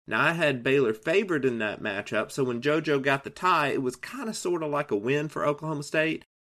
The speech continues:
and it marked the sta-, the start of Oklahoma State's comeback. Uh, the meet score was five to four at the half in favor of the Bay-, in, in favor of Baylor,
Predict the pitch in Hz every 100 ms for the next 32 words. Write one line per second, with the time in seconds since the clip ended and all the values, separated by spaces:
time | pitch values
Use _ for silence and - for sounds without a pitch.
0 | - 139 131 120 139 170 180 - 170 -
1 | - 143 - 131 127 - 160 151 127 113
2 | 147 139 147 127 - 131 - - - 139
3 | 139 139 135 - _ _ _ _ - 123
4 | 120 110 107 107 107 127 202 - - 160
5 | 147 120 113 - 143 160 170 175 151 143
6 | 135 135 131 _ _ - 131 151 143 135
7 | 113 123 - 139 135 147 147 139 131 123
8 | 113 135 143 123 135 131 - 120 143 143
9 | 139 131 131 110 92